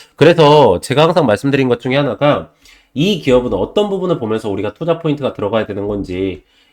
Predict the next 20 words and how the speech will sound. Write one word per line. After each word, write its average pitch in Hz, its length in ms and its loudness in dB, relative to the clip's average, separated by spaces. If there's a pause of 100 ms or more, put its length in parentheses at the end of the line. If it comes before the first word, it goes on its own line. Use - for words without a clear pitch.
이 156 220 0
기업에 131 300 -2
대한 123 180 -2
매수 98 180 -4
타점과 135 600 -2
또 107 100 -6
올라갔었을 143 720 -2
때에 113 120 -2
대한 101 180 -4
매도 92 220 -8
타점, 113 460 -4 (360)
기업에 139 300 0
대한 127 220 0
진행 113 240 -6
상태하고 135 800 -2
실시간 190 540 -4
대응, 104 360 -2 (300)
나오는 127 420 2
내용, 98 320 -2 (200)
수급 170 520 -4